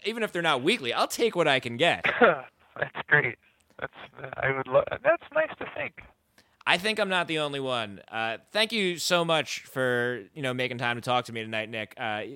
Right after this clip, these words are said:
Speaker 1: I, we've seen
Speaker 2: Jeff,
Speaker 1: each other.
Speaker 2: I enjoy talking to you.
Speaker 1: I know. We've seen each other so many times over the years, but I feel like this is the first time we've sat down and talked for a straight hour, and it, it was really a
Speaker 2: Oh,
Speaker 1: treat.
Speaker 2: yeah. Legitimately. I,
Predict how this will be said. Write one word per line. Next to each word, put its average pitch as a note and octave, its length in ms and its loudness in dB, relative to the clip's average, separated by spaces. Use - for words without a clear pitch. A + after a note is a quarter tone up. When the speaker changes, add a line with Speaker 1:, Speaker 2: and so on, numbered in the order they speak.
Speaker 1:
I, D#3 380 -6
we've F#3+ 220 -8
seen A3+ 180 -2
Speaker 2:
Jeff, - 100 12
Speaker 1:
each - 60 8
other. - 100 10
Speaker 2:
I C3 140 10
enjoy C#3 320 8
talking C#3 380 8
to A2+ 60 -4
you. G#2 220 -2
Speaker 1:
I D#3+ 140 0
know. B3 180 6
We've F3+ 140 2
seen C#4 240 0
each B3+ 160 -2
other F#3+ 480 2
so - 180 -4
many G3 140 -2
times G#3 280 -2
over F3+ 80 0
the E3+ 60 -4
years, G3 180 2
but C#3 100 0
I C3+ 40 0
feel F3 160 -2
like D#3+ 140 2
this D3+ 120 -4
is D3 200 -6
the C#3 220 -8
first E3 320 -2
time D#3 180 2
we've C3+ 160 -4
sat D3 320 0
down C3+ 200 2
and B2 120 -4
talked B2+ 260 -2
for A2 100 -6
a A2 60 -4
straight B2 320 -2
hour, A2+ 320 2
and G#2 240 -6
it, A2 300 -4
it C#3 40 2
was C#3 140 -2
really D3+ 220 2
a C3 40 2
Speaker 2:
Oh, C3 140 4
Speaker 1:
treat. C3+ 100 2
Speaker 2:
yeah. B2 360 4
Legitimately. A#2+ 800 -4
I, C3+ 240 8